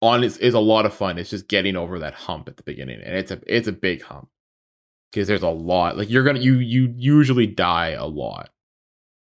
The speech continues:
at the beginning if you don't get lucky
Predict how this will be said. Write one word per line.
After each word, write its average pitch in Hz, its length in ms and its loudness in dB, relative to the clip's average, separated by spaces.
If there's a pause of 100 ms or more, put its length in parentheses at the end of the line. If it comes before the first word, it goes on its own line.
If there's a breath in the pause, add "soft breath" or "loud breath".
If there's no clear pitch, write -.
(360)
at 87 200 -8
the - 80 -14
beginning 87 420 -10
if - 180 -14
you 80 380 -12 (400)
don't 90 160 -6
get 78 180 -6
lucky - 380 -14